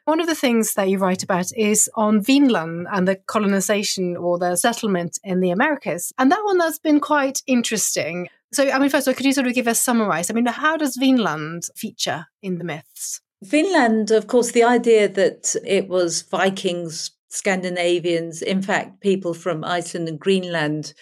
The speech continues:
Speaker 2: who were the first Europeans to sail to the North American continent, was regarded as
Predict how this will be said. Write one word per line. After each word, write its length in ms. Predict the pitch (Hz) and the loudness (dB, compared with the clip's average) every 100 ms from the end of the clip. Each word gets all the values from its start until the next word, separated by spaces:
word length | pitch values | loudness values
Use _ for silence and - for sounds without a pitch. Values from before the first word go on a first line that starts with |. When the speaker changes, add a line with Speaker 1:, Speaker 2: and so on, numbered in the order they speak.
| _ - | _ 0
Speaker 2:
who 80 | 220 | 2
were 60 | |
the 100 | 214 | 2
first 320 | 196 226 196 | 2 2 2
Europeans 800 | 208 180 170 214 180 165 156 - - | 2 2 2 2 4 2 -4 -10 -8
to 420 | - 180 156 156 - _ _ _ _ | 0 0 0 -4 -12 _ _ _ _
sail 540 | - 220 208 202 165 | -4 2 4 4 2
to 120 | 160 165 | -2 -6
the 120 | 170 | -4
North 280 | 165 160 165 | -2 -2 -4
American 760 | 170 160 151 156 185 156 147 | -4 -2 -2 -6 -6 -8 -8
continent, 640 | 156 185 160 165 156 147 - _ _ _ - | -8 -8 -8 -8 -8 -8 -12 _ _ _ 0
was 680 | 220 247 247 226 - - - | 4 6 4 2 -2 -10 0
regarded 560 | 226 254 285 381 240 156 | 2 4 4 4 4 2
as 260 | 160 156 | 0 -2